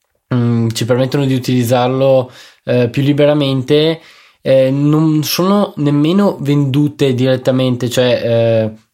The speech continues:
eh, mm, non so come spiegarlo, non è che si va sul sito e si compra semplicemente la licenza, ma bisogna fare richiesta compilando uno specifico modulo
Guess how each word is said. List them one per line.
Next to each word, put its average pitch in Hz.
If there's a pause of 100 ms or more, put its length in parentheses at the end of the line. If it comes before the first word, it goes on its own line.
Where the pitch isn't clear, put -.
eh, 110
mm, 107
non 120
so 135
come 135
spiegarlo, 123
non 131
è 143
che 165
si 160
va 151
sul 151
sito 143
e 131
si 131
compra 131
semplicemente 127
la 123
licenza, 117 (400)
ma 139
bisogna 151
fare 151
richiesta 160
compilando 139 (360)
uno 139
specifico 131
modulo 156